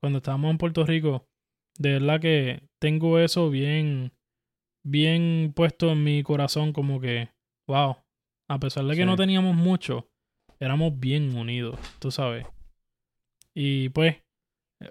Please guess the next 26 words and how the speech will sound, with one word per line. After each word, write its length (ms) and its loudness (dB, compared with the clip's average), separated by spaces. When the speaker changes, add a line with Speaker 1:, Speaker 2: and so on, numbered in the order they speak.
Speaker 1:
un, 520 4
un 200 2
pequeño 800 2
segmento 680 0
aquí, 340 -2
eh, 240 0
agradeciendo 1000 0
de 140 -2
verdad 320 0
a 20 2
nuestras 340 -4
madres 480 -2
que 220 -2
se 180 -2
fastidiaron 840 -2
trabajando 580 -2
tanto, 400 -2
¿no? 240 -6
Este, 880 -4
Speaker 2:
Ujú. 140 -20
Speaker 1:
y 580 -2
tú 120 0
sabes, 440 0
de 180 4
donde 380 4
no, 540 4